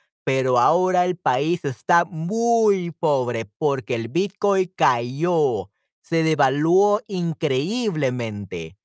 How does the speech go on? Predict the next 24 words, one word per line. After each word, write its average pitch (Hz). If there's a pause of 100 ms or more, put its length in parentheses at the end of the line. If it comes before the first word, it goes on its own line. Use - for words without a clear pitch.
(360)
Entonces, 170
ahora 147
estamos 175
en 147
la 143
pobreza. 101 (1000)
Pero 220 (240)
tal 190
vez 196
suba 254
y 165
tal 135
vez 170 (240)
podamos 165
solventar 165
los 143
problemas 170
económicos 156
en 180
el 175
futuro. 98 (560)
Vamos 285
a 175
ver. 110